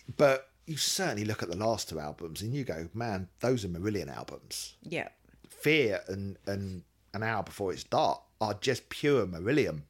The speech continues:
Speaker 1: both of them.
Speaker 2: They are, yeah, for sure.
Speaker 1: And they do blend that, that every element, the pop,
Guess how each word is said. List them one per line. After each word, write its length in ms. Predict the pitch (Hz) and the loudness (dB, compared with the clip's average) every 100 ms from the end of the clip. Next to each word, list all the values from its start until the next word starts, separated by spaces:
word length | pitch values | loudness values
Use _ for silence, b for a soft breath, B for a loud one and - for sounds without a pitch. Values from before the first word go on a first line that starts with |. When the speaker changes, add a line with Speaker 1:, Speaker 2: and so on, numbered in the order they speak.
| - | 2
Speaker 1:
both 280 | 156 143 | 4 4
of 140 | 113 - | 0 -6
them. 160 | - 113 | -10 -8
Speaker 2:
They 200 | - 185 | -2 0
are, 320 | 170 165 151 | 0 0 -2
yeah, 360 | 165 170 156 151 | -4 -4 -4 -6
for 160 | - | -8
sure. 480 | 180 - 165 156 156 156 b b _ - | -8 -6 -6 -8 -10 -14 b b _ -4
Speaker 1:
And 160 | 117 | -2
they 200 | 123 127 120 _ - | 2 0 -2 _ 4
do 220 | 156 165 | 8 8
blend 400 | 131 117 117 107 | 6 2 2 0
that, 420 | 101 104 98 - B B B B B B B B _ - | 0 2 2 -2 B B B B B B B B _ 6
that 180 | 151 139 | 6 8
every 320 | 175 170 170 | 6 8 8
element, 340 | 156 139 95 | 8 6 -2
the 100 | 120 | -6
pop, 520 | - - 165 107 - | -2 8 10 10 4